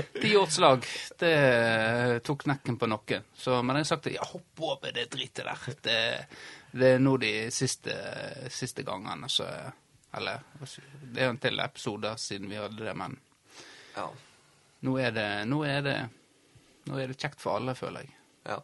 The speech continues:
Speaker 1: Ja.
Speaker 2: Nå har vi variasjon og
Speaker 1: Ja. Men,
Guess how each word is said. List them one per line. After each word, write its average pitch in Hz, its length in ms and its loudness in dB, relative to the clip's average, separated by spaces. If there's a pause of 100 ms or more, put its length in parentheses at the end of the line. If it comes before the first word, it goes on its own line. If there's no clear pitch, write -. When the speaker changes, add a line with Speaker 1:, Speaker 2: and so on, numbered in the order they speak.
(140)
Speaker 1:
Ja. - 140 -12 (140)
Speaker 2:
Nå 135 160 -10
har 131 120 -2
vi 127 140 -6 (360)
variasjon 117 640 -8
og 113 220 -14 (360)
Speaker 1:
Ja. 143 140 -6 (760)
Men, 165 260 4